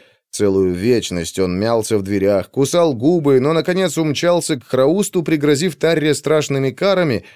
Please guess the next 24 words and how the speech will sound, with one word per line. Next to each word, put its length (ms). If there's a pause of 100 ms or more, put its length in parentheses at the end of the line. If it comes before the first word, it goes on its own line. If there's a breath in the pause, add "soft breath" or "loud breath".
если 320
тот 260
не 100
досмотрит 580
за 120
невестой. 640 (500)
Спустя 480
несколько 480
минут 260
в 80
покое 400
вошел 400
Кирш 480
с 140
двумя 320
кружками 520
пива 280
и 80
поставил 520
их 140
на 140
стол 280
перед 360
Таррой. 520